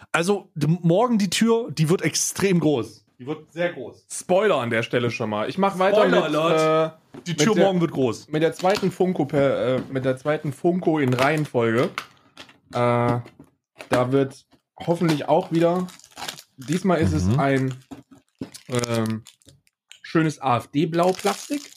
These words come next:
Speaker 1: Ah, toll.
Speaker 2: Gefällt mir sehr gut. Plastik ja sowieso immer toll. Also das, also der sieht ja schon cool aus, muss ich sagen.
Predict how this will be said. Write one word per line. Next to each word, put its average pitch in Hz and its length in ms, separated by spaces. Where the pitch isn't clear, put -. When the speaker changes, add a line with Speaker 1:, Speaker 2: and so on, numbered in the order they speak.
Speaker 1:
Ah, 156 340
toll. 131 260
Speaker 2:
Gefällt 139 300
mir 127 100
sehr 117 240
gut. 170 380
Plastik 160 400
ja 151 80
sowieso 135 400
immer 165 180
toll. 185 300
Also 113 200
das, 196 280
also 135 200
der 151 320
sieht 233 160
ja 190 80
schon 143 360
cool 175 240
aus, 104 240
muss 104 200
ich - 60
sagen. 95 420